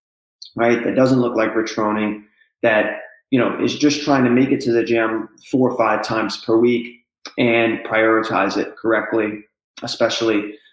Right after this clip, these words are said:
um, when it comes to strength training, right? So here we are. These are the differences. So if you're more trained, you're less likely to achieve body recomposition.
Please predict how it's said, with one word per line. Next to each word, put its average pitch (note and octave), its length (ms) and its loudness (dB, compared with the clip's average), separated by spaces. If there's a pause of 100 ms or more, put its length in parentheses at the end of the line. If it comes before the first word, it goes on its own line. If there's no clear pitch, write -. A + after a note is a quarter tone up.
(200)
um, G#2 640 0
when B2 180 2
it G#2+ 120 -2
comes A2 340 -2
to G#2+ 100 -2
strength A2 320 -2
training, F2+ 280 -6 (260)
right? A2 240 0 (120)
So B2+ 180 2
here C3 200 4
we A#2 120 4
are. E2+ 260 -2 (420)
These D3 220 4
are C#4+ 40 4
the - 120 -2
differences. - 540 -4
So C3 180 4
if - 120 0
you're C3 80 4
more E3+ 260 4
trained, D#3+ 440 2
you're B2+ 120 4
less C3 240 2
likely A2+ 340 2
to G#2 100 -2
achieve - 300 -6
body F#2+ 220 -4
recomposition. G#2+ 800 -8